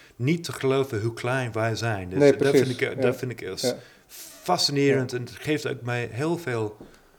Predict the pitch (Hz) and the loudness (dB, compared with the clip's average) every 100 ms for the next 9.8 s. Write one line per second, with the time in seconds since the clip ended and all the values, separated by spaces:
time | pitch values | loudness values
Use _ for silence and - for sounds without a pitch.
0 | _ _ - 113 135 143 127 101 107 110 | _ _ -10 -4 -2 -2 -4 -6 -6 -6
1 | 107 107 104 104 104 120 110 107 98 110 | -6 -4 -4 -6 -8 -8 -6 -8 -6 -6
2 | 104 - - 101 101 - 107 95 98 - | -6 -12 -18 -16 -14 -12 -12 -10 -12 -12
3 | 104 95 - - - - - 101 95 - | -14 -12 -12 -12 -14 -16 -12 -10 -10 -14
4 | 95 - - - 127 123 - 135 117 101 | -16 -14 -8 -2 -2 -4 -6 -4 -4 -6
5 | 90 - - - 87 85 - - - - | -8 -12 -14 -12 -12 -12 -14 -16 -16 -16
6 | - - 85 - 107 107 92 85 85 82 | -18 -18 -16 -8 -4 -4 -6 -12 -12 -14
7 | - _ _ - 113 110 - 160 160 156 | -16 _ _ -10 -10 -6 8 10 12 8
8 | 139 147 151 151 143 135 135 127 139 147 | 8 8 8 10 8 8 8 10 10 8
9 | 143 127 - 131 135 135 139 127 | 6 2 2 2 2 2 2 2